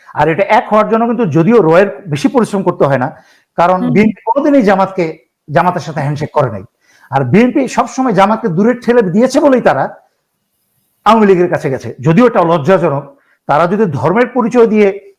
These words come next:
Speaker 1: জামাত করে, তাহলে আওয়ামী লীগের কাছে গেলে কিন্তু তাদের ঈমান মাটিতে পড়ে যায়, একদম ধ্বংস হয়ে যায়, ঈমান ধ্বংস হয়ে যায়। যারা মুসলিম হত্যা করতে পারে, যারা মানব হত্যা করতে পারে, যেখানে আল্লাহ কোরআনে বলেছেন একজন মানবকে হত্যা করে, সে হিন্দু হোক, খ্রিস্টান হোক, বৌদ্ধ হোক,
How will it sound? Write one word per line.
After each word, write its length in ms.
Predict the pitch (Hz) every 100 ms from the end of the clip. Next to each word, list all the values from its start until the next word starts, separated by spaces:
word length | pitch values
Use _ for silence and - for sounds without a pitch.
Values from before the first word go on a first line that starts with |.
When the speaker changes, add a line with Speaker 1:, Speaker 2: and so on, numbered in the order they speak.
| 117
Speaker 1:
জামাত 320 | 160 208 233
করে, 220 | 180 151 160 - _
তাহলে 180 | 165 175
আওয়ামী 340 | 175 226 233
লীগের 240 | 226 233 233
কাছে 220 | 220 214
গেলে 200 | 190 226
কিন্তু 200 | 220 196
তাদের 260 | 196 185 185
ঈমান 260 | 220 226 208
মাটিতে 300 | 180 208 214
পড়ে 180 | 160 139
যায়, 160 | 117 120
একদম 240 | 202 220
ধ্বংস 260 | 135 - 131
হয়ে 120 | 123
যায়, 120 | 110
ঈমান 220 | 185 254 196
ধ্বংস 220 | 139 120
হয়ে 120 | 107
যায়। 140 | 107 - _ _ _ _ _ -
যারা 580 | 110 151 208 294 - _ _ -
মুসলিম 340 | 123 - 311 269
হত্যা 260 | 190 170
করতে 260 | 139 - 123
পারে, 220 | 110 151
যারা 180 | 151 135
মানব 340 | 120 135 254
হত্যা 240 | 196 180 156
করতে 240 | - -
পারে, 220 | 120 131
যেখানে 260 | 170 185 196
আল্লাহ 200 | 190 202
কোরআনে 240 | 214 226
বলেছেন 320 | 226 208 202 202
একজন 300 | 185 208 254
মানবকে 340 | 240 226 180
হত্যা 220 | 175 180
করে, 160 | 185 180
সে 120 | 190
হিন্দু 260 | 175 240 220
হোক, 120 | 208
খ্রিস্টান 280 | 208 - 185
হোক, 100 | 180
বৌদ্ধ 220 | 180 147
হোক, 240 | 110 -